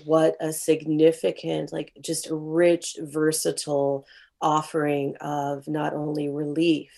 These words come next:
not only support, not only healing, but transformation, transmutation, and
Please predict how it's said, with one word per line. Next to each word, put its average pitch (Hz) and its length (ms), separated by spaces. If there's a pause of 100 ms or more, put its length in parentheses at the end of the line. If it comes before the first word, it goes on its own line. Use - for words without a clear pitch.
not 151 220
only 151 280
support, 147 920
not 151 220
only 147 220
healing, 151 640 (400)
but 143 140
transformation, 156 1000
transmutation, 147 1080
and 135 220